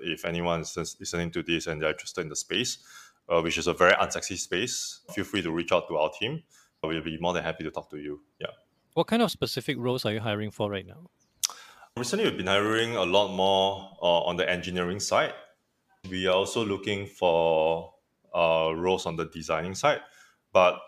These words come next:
Speaker 1: of course, if there are, like, very <laughs> interesting talents in other areas, uh, be it customer success, marketing, and so on,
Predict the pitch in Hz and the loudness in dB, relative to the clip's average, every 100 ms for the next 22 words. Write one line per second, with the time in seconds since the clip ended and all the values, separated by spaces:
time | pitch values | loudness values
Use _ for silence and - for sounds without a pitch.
0 | - 92 - 113 107 - 98 - 90 95 | -4 0 6 6 4 -2 -4 -4 -4 4
1 | 90 87 85 85 82 - 90 113 - - | 6 6 6 4 2 0 2 2 0 -6
2 | - 101 90 85 90 - - - - _ | -6 0 0 2 -2 -4 -8 -12 -20 _
3 | _ - 87 85 92 95 90 87 87 90 | _ -8 0 2 4 2 2 2 2 2
4 | 90 87 80 82 80 85 85 85 90 85 | 2 -2 -2 -2 0 -2 -2 -6 -4 -4
5 | 80 - 87 78 82 80 82 85 78 - | -4 -2 -4 -2 -10 -12 -10 -8 -8 -4
6 | 85 113 | -2 -2